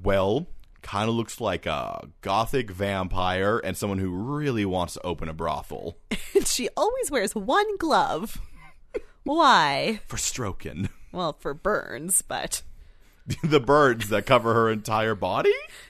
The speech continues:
Speaker 2: Just one hand.
Speaker 1: Just one hand.
Speaker 2: Yeah.
Speaker 1: Got a burned hand.
Speaker 2: She's like Dumbledore.
Speaker 1: So, uh, <laughs> Betty goes to see Dumbledore, who is Penelope Blossom,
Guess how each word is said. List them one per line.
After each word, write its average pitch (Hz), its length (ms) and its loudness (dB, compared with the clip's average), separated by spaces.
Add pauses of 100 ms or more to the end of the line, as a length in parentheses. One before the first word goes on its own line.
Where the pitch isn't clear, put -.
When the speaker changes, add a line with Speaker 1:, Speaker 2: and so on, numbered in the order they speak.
(260)
Speaker 2:
Just - 140 -4
one 233 120 -2
hand. 190 320 -8 (140)
Speaker 1:
Just 370 160 -6
one - 140 -2
hand. - 260 -12 (180)
Speaker 2:
Yeah. 320 140 -6 (260)
Speaker 1:
Got 180 80 -2
a 123 40 -2
burned - 240 -4
hand. 78 180 -6
Speaker 2:
She's 285 100 -4
like 320 140 -2
Dumbledore. 208 500 -2 (2000)
Speaker 1:
So, - 380 0
uh, 156 240 2 (120)
<laughs> - 160 -8
Betty 165 220 -2
goes 151 320 0
to 123 140 -4
see 131 200 -4
Dumbledore, 104 760 2 (400)
who - 480 -4
is 175 120 0
Penelope 143 520 2
Blossom, 90 580 0